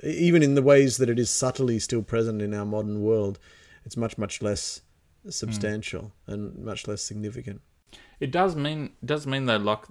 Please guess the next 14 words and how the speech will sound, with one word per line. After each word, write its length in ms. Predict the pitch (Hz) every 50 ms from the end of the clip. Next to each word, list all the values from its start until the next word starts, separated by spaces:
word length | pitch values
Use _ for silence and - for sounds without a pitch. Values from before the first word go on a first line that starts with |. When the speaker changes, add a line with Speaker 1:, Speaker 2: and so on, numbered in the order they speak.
| -
Speaker 2:
that, 320 | 113 113 113 110 - - -
uh, 360 | 113 113 110 110 107 - - - _ _ _ _ _ _ _ _ _ _ _ -
greater, 420 | 117 - 131 131 139 139 135 - -
more 200 | 127 127 131 131
daylight 400 | 117 127 120 117 113 110 110 104
is 140 | 110 101 107
introduced, 640 | 107 101 - 107 101 113 117 101 92 - - - - - _ _ _ _ _ -
and 100 | 117 113
I 80 | 113
think 200 | 120 - 185 147
more 160 | 117 117 117
daylight 380 | 110 120 110 107 110 107 - - - -
is 180 | - 113 110 104
introduced 500 | 110 110 104 - - - 110 101 - -